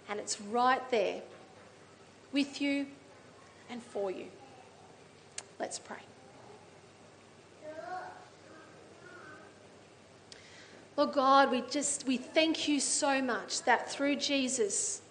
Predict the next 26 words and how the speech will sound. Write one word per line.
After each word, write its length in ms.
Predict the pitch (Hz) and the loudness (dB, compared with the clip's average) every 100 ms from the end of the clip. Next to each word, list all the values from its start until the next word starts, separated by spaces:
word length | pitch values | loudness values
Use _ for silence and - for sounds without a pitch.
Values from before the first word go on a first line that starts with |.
| - - | -20 -8
we 80 | 285 | -4
can 160 | 285 254 | -2 -2
have 360 | 262 247 226 233 | 4 4 6 2
a 80 | |
blessing 640 | 220 240 247 247 285 233 220 | 0 4 4 4 0 -2 0
mindset. 580 | 208 208 208 - 202 - - - - - - - - - - | 0 -2 -2 -2 -4 -6 -14 -20 -20 -20 -16 -14 -14 -12 -8
We 100 | 254 | -8
thank 420 | - 311 285 294 | 2 4 4 2
you 80 | 269 | 4
that 180 | 247 | 4
we 160 | 269 269 | 4 4
are 60 | 240 | 4
no 240 | 254 277 | 4 4
longer 340 | 269 262 247 - 311 | 4 4 2 2 0
under 160 | 277 | 0
the 100 | 247 | 2
curse 680 | 226 - 269 269 277 - - - - - - 247 | 0 -2 0 2 2 0 -4 -8 -18 -20 2 4
of 180 | 240 247 | 4 4
the, 180 | 233 - | 2 4
the, 140 | 220 - 233 | 4 4 4
the 100 | 226 | 4
law 400 | 240 262 277 277 | 10 12 12 12
and 140 | 233 | 6
the 100 | 226 | 4
old 320 | 240 240 240 | 6 6 4
covenant. 460 | - 226 214 196 | 0 -2 -2 -6